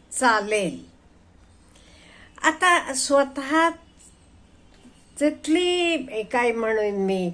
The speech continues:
कॅपॅसिटी, स्वतःचं स्ट्रेंथ, स्वतःचे गुण, स्वतःचे श-, स्वतः,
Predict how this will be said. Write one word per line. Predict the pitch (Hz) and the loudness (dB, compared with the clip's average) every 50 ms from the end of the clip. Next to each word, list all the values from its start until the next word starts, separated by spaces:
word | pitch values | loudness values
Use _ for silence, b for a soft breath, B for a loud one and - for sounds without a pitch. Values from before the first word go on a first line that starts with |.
| - - | -4 -2
कॅपॅसिटी, | 254 262 262 - 277 269 262 262 - 254 226 190 - 196 180 170 156 143 131 - - - - - - - - b b b b b b b b b b | 0 0 0 2 2 2 2 0 -2 -4 -4 -6 -6 -6 -4 -4 -4 -4 -8 -12 -20 -20 -20 -20 -20 -20 -20 b b b b b b b b b b
स्वतःचं | b - - - 269 269 269 269 269 302 302 302 320 311 311 - 311 320 320 | b -4 -4 -2 0 0 0 0 0 0 0 0 0 0 0 2 2 2 4
स्ट्रेंथ, | 311 - - - - 285 311 311 294 269 233 202 180 170 175 - - - - | 2 0 -2 -4 -2 2 4 6 6 6 4 2 0 -4 -6 -10 -16 -18 -16
स्वतःचे | - - - - 254 254 262 254 254 277 277 285 285 285 277 - 320 320 | -12 -10 -6 -2 0 0 0 0 -2 -2 -2 0 0 -2 -2 0 0 0
गुण, | 262 233 220 214 233 277 277 262 247 208 170 - - - - - b b b b b b | 0 -2 -6 -4 0 0 2 2 2 0 -2 -4 -10 -14 -20 -20 b b b b b b
स्वतःचे | b - - 262 262 269 262 262 277 277 285 294 285 - - 302 302 302 294 | b -4 -2 0 0 0 0 -2 -4 -4 -2 -2 -4 -2 0 2 2 2 2
श-, | 262 - - - - 214 214 | -2 -6 -10 -12 -12 -12 -10
स्वतः, | 190 - - 247 254 254 262 262 277 277 | -8 -6 -4 -4 -4 -4 -4 -4 -2 -2